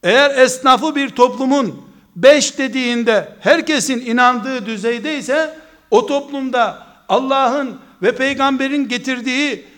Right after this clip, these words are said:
ve yaşatmak istediği ahlak düzeyi yaşıyor demektir.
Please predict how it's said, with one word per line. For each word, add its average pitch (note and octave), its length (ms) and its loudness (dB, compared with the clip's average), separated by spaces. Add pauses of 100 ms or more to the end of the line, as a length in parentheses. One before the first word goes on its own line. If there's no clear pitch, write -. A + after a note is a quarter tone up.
(180)
ve C#4+ 280 2
yaşatmak C4 680 0
istediği C#4 680 -6 (220)
ahlak A#3 580 4
düzeyi C4+ 440 0
yaşıyor C4 480 4
demektir. D3 600 -6